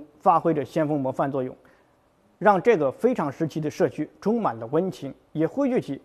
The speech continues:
群防群治、同舟共济的强大力量。我们有许多志愿者的生日就是在门口值班的岗位上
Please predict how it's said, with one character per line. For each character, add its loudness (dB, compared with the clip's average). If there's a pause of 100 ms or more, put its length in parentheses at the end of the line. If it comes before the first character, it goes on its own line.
(120)
群 -2
防 -2
群 -4
治、 -4 (400)
同 0
舟 8
共 0
济 -4
的 -2
强 -6
大 0
力 0
量。 -6 (220)
我 -2
们 0
有 2
许 -8
多 -2
志 -2
愿 4
者 -4
的 -8
生 -2
日 -2 (280)
就 4
是 -2
在 0
门 -4
口 -6
值 -4
班 2
的 -2 (100)
岗 -6
位 2
上 -6